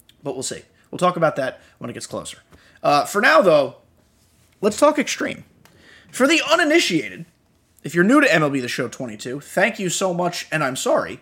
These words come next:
that you've chosen this podcast as your news and opinion source for the game. I appreciate you very much, however.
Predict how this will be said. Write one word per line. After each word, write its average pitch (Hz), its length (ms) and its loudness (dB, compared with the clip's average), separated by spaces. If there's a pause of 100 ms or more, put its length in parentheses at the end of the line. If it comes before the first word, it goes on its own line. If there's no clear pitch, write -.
that 156 180 0
you've 190 240 2
chosen 196 440 2
this 220 160 2
podcast 202 600 4
as 175 140 2
your 175 140 2
news 202 260 2
and 170 80 2
opinion 214 380 0
source 165 260 2
for 160 60 -8
the 156 80 -8
game. 196 240 -2 (480)
I 143 80 2
appreciate 160 480 -2
you 147 40 -6
very 147 180 0
much, 156 200 0
however. 92 260 -12